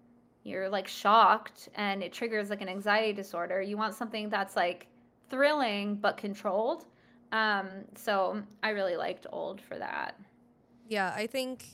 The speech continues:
Speaker 2: another movie, when it came out, I remember seeing it and I was really stoked on it 'cause I liked the overall, overall premise and how the movie was executed, was The Purge,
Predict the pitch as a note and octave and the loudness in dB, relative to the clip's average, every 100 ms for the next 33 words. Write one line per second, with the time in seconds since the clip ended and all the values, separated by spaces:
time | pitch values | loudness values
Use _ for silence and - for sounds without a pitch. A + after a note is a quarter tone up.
0 | - A#3 A3 G#3+ A3+ G3+ F#3+ F#3+ G3 F#3+ | -8 -4 -2 -2 -2 -2 -4 -4 -6 -4
1 | F#3+ G#3+ G3+ - G#3+ G3 - F#3 F3+ - | -4 -4 -6 -6 -4 -4 -2 -2 -2 -6
2 | F#3+ G3 G3+ F#3+ - - F#3+ F#3+ F3 - | -6 -6 -6 -6 -6 -4 -4 -4 -6 -6
3 | F3+ - F3+ G3 G3 F#3+ F3+ - - G3 | -10 -6 -6 -4 -6 -8 -10 -10 -8 -6
4 | F#3 - B3 A#3+ B3+ - G3 F#3+ F#3 F#3 | -6 -4 -4 -4 -8 -8 -4 -4 -4 -6
5 | F#3+ F#3+ F3+ E3+ C#3 A#2 - A#3+ D#4 B3 | -6 -6 -6 -4 -6 -8 -2 0 2 2
6 | F#3+ - A3 G#3 F3+ F#3 F#3+ F3 F#3+ F3+ | 0 -2 -6 -4 -6 -6 -8 -6 -6 -6
7 | F3 F3 E3 F#3 - G3 F3+ D#3+ G#2 - | -6 -6 -6 -6 -8 -8 -10 -8 -10 -12
8 | - _ _ - G3+ - - F#3+ - F3 | -20 _ _ -2 0 -2 -6 -8 -4 -2
9 | F3 A#3+ D4+ - - | -2 -2 -4 -10 -12